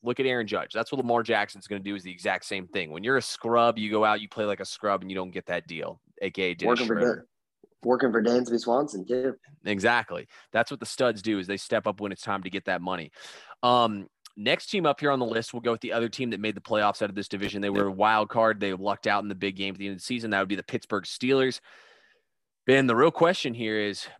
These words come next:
Speaker 1: not only, it, well, it looks like Mitch Trubisky's gonna play quarterback from everything Mike Tomlin said to start the season out.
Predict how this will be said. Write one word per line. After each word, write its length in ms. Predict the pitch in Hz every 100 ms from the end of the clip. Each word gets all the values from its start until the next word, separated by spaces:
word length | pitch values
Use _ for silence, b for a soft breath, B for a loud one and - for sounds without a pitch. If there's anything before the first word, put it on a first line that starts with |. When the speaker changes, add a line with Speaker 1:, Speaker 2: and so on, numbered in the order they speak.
| _ 90 _
Speaker 1:
not 280 | 131 120 151
only, 420 | 170 170 170 165
it, 160 | 117 127
well, 280 | 127 135 139
it 40 |
looks 220 | 175 -
like 140 | 254 170
Mitch 200 | 165 -
Trubisky's 380 | 156 143 143
gonna 100 | 123
play 140 | 110 113
quarterback 480 | - 117 104 95 90
from 140 | 104
everything 360 | 101 98 104 95
Mike 180 | 95
Tomlin 300 | - 98 95
said 220 | 92 107 101
to 60 |
start 240 | - 104 95
the 60 |
season 280 | - 107 110
out. 220 | 113 113